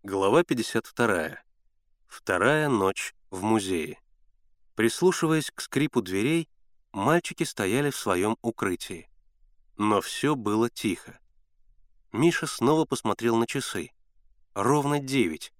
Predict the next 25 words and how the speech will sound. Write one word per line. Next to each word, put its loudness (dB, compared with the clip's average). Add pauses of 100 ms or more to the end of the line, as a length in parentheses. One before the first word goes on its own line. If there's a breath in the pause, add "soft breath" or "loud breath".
(480)
Что -4
же 0
это -2
значит? 0 (960)
Миша 4
поминутно 4
смотрел 2
на 2
часы. -6 (680)
Стрелка, 0
хотя -2
и 2
медленно, 2 (380)
но 4
неуклонно 4
двигалась 0
вперёд. -2 (760)
Вот 0
уже 0
четверть -4
десятого. -4 (560)
Вот 2
уже 0
половина 2
десятого. -6